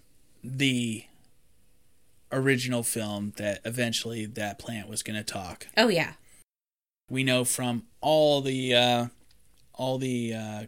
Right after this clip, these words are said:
Speaker 1: commercials
Speaker 2: Oh,
Speaker 1: that
Speaker 2: yeah.
Speaker 1: I watched that Audrey was gonna talk.
Speaker 2: Feed me.
Speaker 1: It took a long time for Audrey to
Speaker 2: It
Speaker 1: talk.
Speaker 2: really did.
Speaker 1: Yeah. And Audrey says, "Feed me." And he's like, "What?"
Speaker 2: <laughs> So,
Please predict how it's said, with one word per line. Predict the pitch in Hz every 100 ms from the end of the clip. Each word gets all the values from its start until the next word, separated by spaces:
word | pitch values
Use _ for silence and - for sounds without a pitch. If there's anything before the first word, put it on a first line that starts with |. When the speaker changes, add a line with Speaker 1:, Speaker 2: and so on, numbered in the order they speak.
| -
Speaker 1:
commercials | - 143 202 - 110 -
Speaker 2:
Oh, | 233
Speaker 1:
that |
Speaker 2:
yeah. | 254 202 120
Speaker 1:
I | 120
watched | 113 101 85 - - - - - - -
that | 110 104
Audrey | 117 120 110
was | 113 110
gonna | 113 113
talk. | - 95 98 - -
Speaker 2:
Feed | - 403 220
me. | 143 151 -
Speaker 1:
It | 143 -
took | 160 -
a | 104
long | 95 113 123 127
time | - 135 123
for | 101
Audrey | 117 120 117
to | 113
Speaker 2:
It | 185
Speaker 1:
talk. | 175 175
Speaker 2:
really | 165 160
did. | 156 131 139 - - - -
Speaker 1:
Yeah. | - 104 98 95 - - - -
And | 120 113 113 - 113
Audrey | 117 117 117
says, | - 113 - -
"Feed | - - 127 78
me." | 71 73 - - - - - - - - -
And | 123
he's | 117
like, | 101 101 -
"What?" | 98 104 120 156 190 202 208 196 -
Speaker 2:
<laughs> | 233 - 269 - 269 302 - - - - - - - -
So, | - 302 302 262